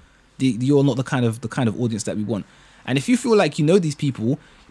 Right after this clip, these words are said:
please check them as well, because I don't like, I, I would like to know wh-, what, how, what goes through their head on a day-to-day basis that you're just filled with that much rage that you must comment on a,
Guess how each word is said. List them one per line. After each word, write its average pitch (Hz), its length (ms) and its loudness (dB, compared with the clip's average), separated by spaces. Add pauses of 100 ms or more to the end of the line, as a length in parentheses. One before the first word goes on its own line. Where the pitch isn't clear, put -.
please - 220 4
check - 280 -2
them 113 160 -4
as 107 140 -6
well, 131 160 0
because 117 280 -4
I 151 100 2
don't 233 220 -4
like, 104 140 -6
I, 123 180 -6
I 156 100 -2
would 226 200 -2
like - 180 -2
to 147 80 -4
know 147 200 2
wh-, 127 260 -6
what, 208 200 -2 (180)
how, 254 180 -4
what 247 220 -2
goes 277 200 2
through 196 100 -6
their 139 120 0
head 180 220 0
on 127 100 -4
a 131 60 0
day-to-day 143 440 -2
basis 151 440 -4
that 87 100 -6
you're 135 100 0
just 127 180 -2
filled 175 240 0
with 123 100 0
that - 120 -2
much 120 220 -8
rage 113 540 -2 (540)
that - 120 -6
you 135 80 -2
must 135 180 -2
comment 143 280 -4
on 123 120 -4
a, 110 100 -4